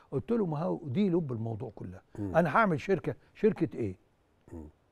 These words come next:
Speaker 1: ما شركة إنتاج إعلامي وتسويق. عشان
Speaker 2: وكل ده
Speaker 1: أعمل"
Speaker 2: كان، كان حاجة غريبة على المجتمع المصري كمان.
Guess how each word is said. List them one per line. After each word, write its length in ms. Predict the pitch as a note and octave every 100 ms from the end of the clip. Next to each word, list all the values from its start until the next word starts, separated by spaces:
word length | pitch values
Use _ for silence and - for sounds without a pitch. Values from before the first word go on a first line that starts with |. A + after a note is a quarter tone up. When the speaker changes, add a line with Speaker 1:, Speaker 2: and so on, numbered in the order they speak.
| _ _
Speaker 1:
ما 80 | B2+
شركة 380 | - G3+ - F3 - _ _ _ _ _ _ _ _ _ _ _ _ C#3
إنتاج 300 | A#2 F#3 D#3
إعلامي 540 | B2+ D#3+ F3+ F3 F#3 -
وتسويق. 1080 | A#2 D#3+ E3 D3 C#3+ C3+ D3+ - F3+ C#3+ - _ _ _ _ _ - -
عشان 240 | C#3 - -
Speaker 2:
وكل 100 | A3
ده 60 |
Speaker 1:
أعمل" 140 | G3+ F#3+
Speaker 2:
كان، 360 | D#3 C#3+ G#2 -
كان 140 | A#2+
حاجة 240 | A#2+ E3+ D3
غريبة 300 | C3 E3 B2+
على 160 | A#2
المجتمع 540 | G#2+ G#2 G#2 D3 D3 A2
المصري 400 | A2 C#3 G2 F2+
كمان. 280 | F#2 G2